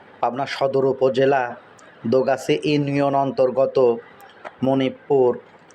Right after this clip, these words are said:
গ্রাম, মসজিদ, ঈদগাহ মাঠ, মাদ্রাসা ও গোরস্থান এর সাথে আপনাদেরকে পরিচয় করিয়ে দিব।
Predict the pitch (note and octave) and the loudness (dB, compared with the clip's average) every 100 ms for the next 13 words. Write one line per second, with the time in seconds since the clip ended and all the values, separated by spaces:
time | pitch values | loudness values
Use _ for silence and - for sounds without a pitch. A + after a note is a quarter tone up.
0 | - A2 G#2 C3+ B2 G#2+ G#2 - - - | -14 -8 -2 -2 -2 -6 -14 -20 -20 -20
1 | - - - - - - B2+ B2+ - D3 | -20 -20 -20 -20 -20 -6 -2 -2 -2 0
2 | C#3+ - - - - - - - B2 A2+ | 0 0 -8 -20 -20 -20 -18 -4 -2 -2
3 | C3+ B2+ C3 C3+ - - - - - A2 | -2 -2 -2 -4 -6 -20 -20 -20 -8 -2
4 | A#2 A#2 A#2+ A#2 C3 B2+ A#2+ - - - | 0 0 -2 -2 -2 -2 -4 -14 -14 -4
5 | B2 A2+ B2 B2 - G#2+ G2 G2 - - | -2 2 0 0 -2 -4 -4 -10 -20 -20
6 | - - - - - - C#3+ C#3+ C#3+ C3+ | -20 -20 -18 -18 -20 -6 -4 -2 -4 -2
7 | D3 D#3+ B2 B2 C3+ C3 C#3+ - D3 D#3+ | 0 2 0 0 0 0 0 0 -2 -2
8 | - - - D3 C3+ C#3+ C3 B2 A#2 A2 | -6 -12 -2 0 2 0 2 2 2 0
9 | A2 F#2 | -2 -2